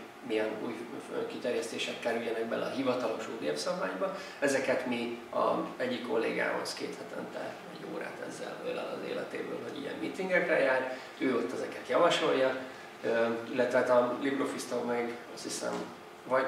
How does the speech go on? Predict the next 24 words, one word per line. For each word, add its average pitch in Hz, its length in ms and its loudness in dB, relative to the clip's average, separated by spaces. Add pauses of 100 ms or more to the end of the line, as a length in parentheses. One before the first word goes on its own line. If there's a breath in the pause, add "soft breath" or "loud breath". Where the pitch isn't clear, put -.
vagy 156 160 8
ketten, 135 360 4
vagy 120 200 0
hárman - 360 0
vannak, - 320 -2
akik, - 280 -6 (400 loud breath)
akik, - 460 -4
ö, 123 300 2
benne 123 220 4
vannak 117 300 0
ebben 113 200 0
a - 40 0
bizottságban, 165 600 0 (280 loud breath)
tehát 127 300 2
javasolnak, 170 640 4 (420 loud breath)
és 135 160 4
hát 135 140 6
az 143 140 10
az 131 220 10
ideális, 123 600 6
hogyha 127 260 4
mielőtt 127 400 4
az - 120 -2
elkö-, - 560 0